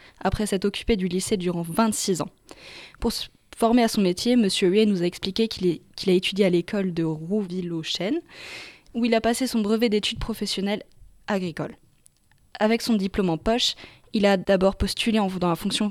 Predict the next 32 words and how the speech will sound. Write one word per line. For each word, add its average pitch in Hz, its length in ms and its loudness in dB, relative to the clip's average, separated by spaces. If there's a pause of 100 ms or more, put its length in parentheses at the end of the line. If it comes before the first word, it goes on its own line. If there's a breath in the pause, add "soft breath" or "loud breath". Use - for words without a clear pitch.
publique 196 360 -2
hospitalière 175 680 0 (320 loud breath)
avant 214 260 2
de 214 80 2
rejoindre 202 320 2
l'éducation 185 420 0
nationale. 180 440 -2 (920 soft breath)
Lors 240 220 6
de 240 60 4
ses 233 160 2
vingt-six 226 380 2
années 226 180 4
de 220 60 -4
travail 202 460 0
au - 20 0
lycée 165 240 -4
Schumann, 208 380 -2
il 196 40 -4
s'occupait 196 460 -2
d'entretenir 185 460 -4
les 170 160 0
espaces 170 260 0
verts, 190 240 2
mais 226 380 6
aussi 214 340 -2 (300 soft breath)
il 202 100 0
est 190 140 2
intervenu 202 420 -2
sur 226 180 -2
des 190 120 0
petites - 320 -4
tâches 185 260 0